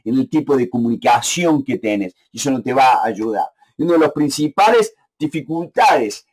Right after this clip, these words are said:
que siempre veo es el, el estar en una, en un, en una posición enojado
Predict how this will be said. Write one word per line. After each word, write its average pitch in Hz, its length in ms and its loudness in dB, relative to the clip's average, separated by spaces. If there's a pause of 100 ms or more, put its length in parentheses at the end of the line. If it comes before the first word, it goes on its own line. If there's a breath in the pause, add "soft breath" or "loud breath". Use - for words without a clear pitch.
que 135 100 -10
siempre 175 340 0
veo 202 380 2 (220 loud breath)
es 160 420 0 (160)
el, 156 440 2
el 147 280 2 (180)
estar 202 540 2
en 165 160 -2
una, 160 300 2
en 151 120 -2
un, 160 300 -4
en 147 720 -8
una 156 120 -4
posición 165 500 -4
enojado 151 880 0